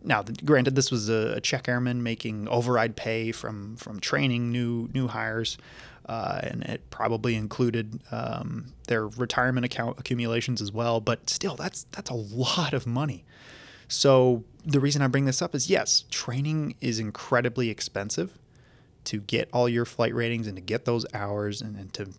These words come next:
to be qualified as a candidate. But there is a very good return on your investment once you do make it, because the pay rates in the airlines is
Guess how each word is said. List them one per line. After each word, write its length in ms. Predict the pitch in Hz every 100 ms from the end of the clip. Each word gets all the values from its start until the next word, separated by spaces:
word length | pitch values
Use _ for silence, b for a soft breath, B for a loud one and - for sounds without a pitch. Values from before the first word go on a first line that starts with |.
| -
to 100 | 110
be 140 | 104
qualified 580 | 104 - 113 113 - 113
as 100 | 104
a 40 | -
candidate. 540 | - 110 104 104 113 B B B B B B _ -
But 220 | 113 -
there 160 | 120 104
is 80 | 95
a 80 |
very 560 | 92 95 104 135 143 139
good 360 | 120 123 120 113
return 480 | 107 - 113 110 -
on 260 | 110 104
your 300 | 101 104 110
investment 640 | - 104 104 104 - - -
once 320 | 110 107 107 -
you 80 |
do 200 | 104 104
make 340 | 101 - - -
it, 140 | - - - -
because 580 | 98 - 92 95 98 - - _
the 120 | -
pay 320 | - - 139 127
rates 540 | 127 123 - - - - _
in 140 | 131
the 160 | 123 110
airlines 500 | 104 101 101 98 -
is 480 | - 92 87 - -